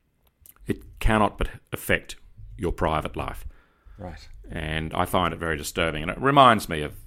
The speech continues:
Speaker 1: of, I wasn't there, of course, but I can imagine what it was like in the Coliseum when people
Speaker 2: Right.
Speaker 1: went in to watch people.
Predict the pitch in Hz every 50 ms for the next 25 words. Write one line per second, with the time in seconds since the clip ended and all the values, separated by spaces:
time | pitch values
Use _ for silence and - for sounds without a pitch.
0 | - - - 73 71 - - - - - - - 78 73 82 85 80 78 76 -
1 | - 87 87 87 85 82 - - 107 117 147 165 - - - 85 - 85 82 78
2 | - 85 73 73 76 82 95 107 - 175 180 185 - 95 85 - - 85 98 87
3 | 85 80 - 80 80 76 - - 98 85 82 76 - - 113 131 147 151 143 110
4 | 87 85 76 - 85 82 82 76 76 80 90 92 85 - 107 110 143 185 220 214
5 | - - - - - - - - - 85 92 113 127 - - - - - 85 80
6 | - 104 120 156